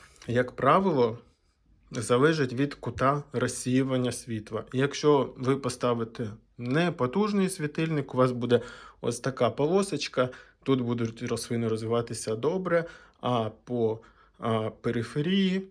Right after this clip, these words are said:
взагалі дуже і дуже погано. Тому ось такі правила. До шістдесяти сантиметрів я використовую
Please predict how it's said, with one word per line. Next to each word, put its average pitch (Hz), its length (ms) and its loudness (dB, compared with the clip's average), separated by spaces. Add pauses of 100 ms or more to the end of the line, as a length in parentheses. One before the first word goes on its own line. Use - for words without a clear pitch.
взагалі 123 540 -2
дуже 147 460 -4
і 117 100 -6
дуже 117 340 -6 (100)
погано. 107 340 -8 (680)
Тому 190 420 6
ось - 160 0
такі 151 260 -4
правила. 113 460 2
До 160 140 0
шістдесяти 127 600 -4
сантиметрів 110 1040 -6 (320)
я 127 240 2
використовую 107 920 -6